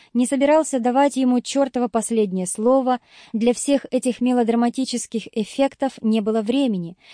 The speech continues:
К тому же это был не мой стиль. Мне нужно было только получить от него информацию, после чего я немедля избавился бы от трахнутого. «Твое оружие с тобой?» спросил я. «Нет,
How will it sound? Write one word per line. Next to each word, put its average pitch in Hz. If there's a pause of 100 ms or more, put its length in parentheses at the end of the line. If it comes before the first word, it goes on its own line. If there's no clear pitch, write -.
(160)
К -
тому 247
же 254
это 277
был 226
не 214
мой 190
стиль. 180 (300)
Мне 247
нужно 262
было 247
только 254
получить 254
от -
него 240
информацию, 226 (260)
после 226
чего 220 (220)
я 302
немедля 285
избавился 240
бы 233
от -
трахнутого. 180 (440)
«Твое 226
оружие 233
с -
тобой?» 233 (100)
спросил 202
я. 180 (280)
«Нет, 277